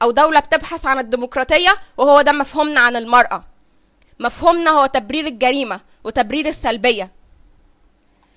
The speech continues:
أفتكر إن كل إنسان، كل إنسان بيبرر الجريمة دي يبقى مجرم، وده اتفقنا عليه. افتكر كمان إنك مش واصي على الناس أو هي لابسة إيه، مالكش دعوة بيها، ربنا يهديها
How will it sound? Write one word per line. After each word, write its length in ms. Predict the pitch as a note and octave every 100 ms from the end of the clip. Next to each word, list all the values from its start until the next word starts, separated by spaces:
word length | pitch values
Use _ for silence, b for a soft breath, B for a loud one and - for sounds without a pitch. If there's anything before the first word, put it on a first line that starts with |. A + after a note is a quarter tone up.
| _ _ _ _ _ _ -
أفتكر 540 | B3+ - F#4+ G#4 -
إن 140 | B3+ B3
كل 260 | - G4
إنسان، 520 | D#4 D4 - B3 G3+ A3 b b b b b _ _ _ _ _ _ -
كل 200 | F4 E4
إنسان 360 | D4+ D#4 D4+
بيبرر 420 | C4 A#3+ C#4+ D4 B3+
الجريمة 380 | A#3 A#3+ C#4
دي 120 | B3+ C4
يبقى 200 | A3+ A3
مجرم، 360 | G3+ G3+ F#3 - _ -
وده 140 | G3+
اتفقنا 460 | C4 C#4+ B3 - G3
عليه. 240 | G3 F#3+ - - - _ _ b b b b b
افتكر 400 | A#3 - - F4
كمان 480 | D4+ C#4 D4+ C#4 G#3+ - _ -
إنك 200 | A#3 A3+
مش 160 | -
واصي 240 | C#4 - C#4+
على 180 | A#3
الناس 360 | G#3+ A3+ F#3+ -
أو 120 | G#3+
هي 200 | A#3+ B3
لابسة 260 | A#3 - -
إيه، 160 | - - - _ -
مالكش 360 | A3+ C#4 - C4
دعوة 320 | B3+ C4 A#3+
بيها، 300 | A#3+ G#3 F#3+ -
ربنا 380 | G#3 G3+ C4+ C4
يهديها 540 | C4 G#3 D4 C#4+